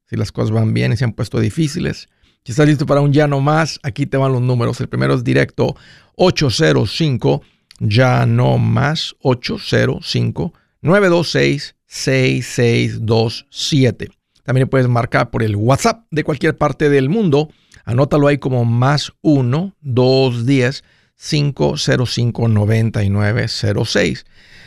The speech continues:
Me vas a encontrar como André Gutiérrez en el Facebook, Twitter, TikTok, Instagram, YouTube. Ahí estoy por todas las redes poniendo consejitos que sé que te van a servir. Lo que estoy poniendo ahí va a tener un impacto en tu billetera. Ahí te espero.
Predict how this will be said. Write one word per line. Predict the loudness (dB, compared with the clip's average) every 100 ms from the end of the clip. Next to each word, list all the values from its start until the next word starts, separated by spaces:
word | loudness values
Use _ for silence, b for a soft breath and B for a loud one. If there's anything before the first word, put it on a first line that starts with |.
| B
Me | 0
vas | 0
a | 0
encontrar | -2 -2 0
como | 2
André | 2 2
Gutiérrez | 2 0 0
en |
el | 0
Facebook, | 2 0 0 -2
Twitter, | 2 2 2
TikTok, | -2 -6 -6 -8
Instagram, | -2 -2 0 -2 0 2
YouTube. | 2 0 -6
Ahí | -4 -6
estoy | -4 -4 -2
por | -4 -4
todas | 0 0
las | 0
redes | 0 0 0
poniendo | 0 0 0
consejitos | 0 -2 0 -2 -2 -8
que | -4 -4
sé | -4 -2 -4 -2
que | -4
te | -2 -2
van | 0 0
a | -2
servir. | -6 -8 0 4 4 2 b b b b
Lo | -10
que | -8
estoy | -4
poniendo | -2 0 0 0
ahí | 2 0 -2 _ -18 -8
va | -2 2 2
a | 0
tener | -2 -2 0
un | 0
impacto | -2 -2 -6 -2
en | -4
tu | 0 0
billetera. | 2 0 -4 -8 -10 -12 _
Ahí | -2 0
te |
espero. | -2 -8 -12 -14